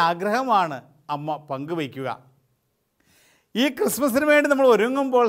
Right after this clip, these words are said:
സഹോദരങ്ങളെ, നമ്മളൊന്ന് പരിശോധിക്കുന്ന ഉചിതമാണ്.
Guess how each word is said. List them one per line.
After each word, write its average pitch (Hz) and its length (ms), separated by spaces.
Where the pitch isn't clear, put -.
സഹോദരങ്ങളെ, 226 680
നമ്മളൊന്ന് 269 560
പരിശോധിക്കുന്ന 285 800
ഉചിതമാണ്. 233 580